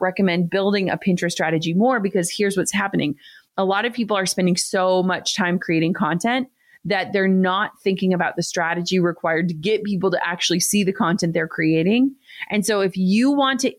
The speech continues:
increase traffic, especially while you're resting or away from your business, and especially if you're not ready for paid ads and you're not sure how to do that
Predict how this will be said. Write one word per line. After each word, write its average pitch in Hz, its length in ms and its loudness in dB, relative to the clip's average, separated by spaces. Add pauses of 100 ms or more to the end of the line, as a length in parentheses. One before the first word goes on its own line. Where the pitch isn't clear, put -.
increase 208 500 2
traffic, 190 560 -4
especially 202 680 -2
while 190 320 2
you're 180 200 2
resting 185 580 0
or 175 220 0
away 170 360 2
from 202 180 2
your 190 100 2
business, 165 480 0
and 185 220 -2 (260)
especially 247 600 0
if 262 80 -4
you're 233 100 2
not 202 340 0
ready 185 360 2
for 202 340 0
paid 185 380 2
ads 185 520 -2 (400)
and 196 140 2
you're 185 100 2
not 185 440 0
sure 196 420 0
how 185 160 -2
to 175 80 2
do 170 220 -2
that 226 320 -2